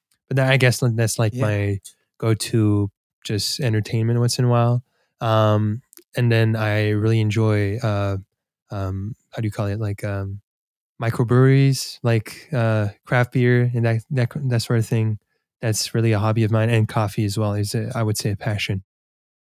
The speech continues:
Speaker 2: So you mentioned earlier that your two previous E Ps had different themes that you were writing around with the theme of being Montreal. What has been your kind of idea or thought process going into writing the album that you're doing right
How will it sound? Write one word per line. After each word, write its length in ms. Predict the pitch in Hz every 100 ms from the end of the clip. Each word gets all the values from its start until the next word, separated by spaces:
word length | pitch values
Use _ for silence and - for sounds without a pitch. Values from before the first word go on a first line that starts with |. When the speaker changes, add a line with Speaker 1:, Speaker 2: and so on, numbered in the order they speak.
| _ _ -
Speaker 2:
So 360 | - - 147 139
you 140 | 143
mentioned 420 | 147 175 190 135 -
earlier 320 | 120 117 113
that 240 | 107 101 -
your 240 | 104 101
two 200 | 98 -
previous 360 | 117 120 107 104
E 120 | 107
Ps 360 | - 110 104 -
had 480 | - 110 101 98 92
different 300 | 113 98 -
themes 280 | 107 107
that 100 | 110
you 80 | 107
were 60 | 104
writing 240 | 104 104
around 340 | 101 104 101 101
with 300 | 98 - - - -
the 80 |
theme 240 | 104 104 101
of 140 | 95
being 180 | 104 98
Montreal. 600 | 98 101 110 101 101 104 - _ _ -
What 120 | 143
has 120 | 190
been 140 | 185 165
your 480 | 147 120 104 107 _ _ _
kind 160 | 147 147
of 120 | 117
idea 500 | 110 101 113 113 107
or 160 | -
thought 280 | 101 107 101
process 420 | - 104 104 98
going 240 | - 104 104
into 360 | 101 - 101
writing 280 | 98 101 98
the 80 | 98
album 380 | 101 95 98 98
that 160 | 98 98
you're 80 | 101
doing 220 | 101 95
right 200 | 98